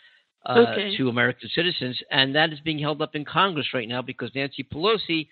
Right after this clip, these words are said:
Speaker 1: says that the bill that's been presented is not inclusive enough. It doesn't take care of enough. It's not big enough. The Republicans say, "Well, we're, we wanna get people money. Why are you holding up?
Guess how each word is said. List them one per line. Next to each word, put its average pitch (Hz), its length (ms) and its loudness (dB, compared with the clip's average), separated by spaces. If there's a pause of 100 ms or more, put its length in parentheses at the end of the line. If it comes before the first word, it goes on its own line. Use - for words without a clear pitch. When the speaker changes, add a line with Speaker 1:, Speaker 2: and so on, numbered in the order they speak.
(500)
Speaker 1:
says 147 180 0
that 143 180 -6
the 127 100 -8
bill 165 380 -2
that's 147 220 -6
been 135 180 -10
presented 156 580 -4 (260)
is 131 160 -6
not 151 180 -2
inclusive 156 580 -6
enough. 120 460 -4
It 113 100 -14
doesn't 131 320 -6
take 120 180 -8
care 123 240 -2
of 110 100 -8
enough. 117 300 -4
It's - 160 -14
not 113 180 -6
big 143 180 0
enough. 123 340 -2
The 113 80 -8
Republicans 107 680 -8
say, 110 120 -4
"Well, 113 160 -2
we're, 113 80 -2 (160)
we 120 120 -4
wanna 135 200 0
get 127 160 -4
people 123 260 -6
money. 139 260 2
Why 123 160 4
are 131 60 6
you 120 160 0
holding 120 380 -2
up? 113 140 -8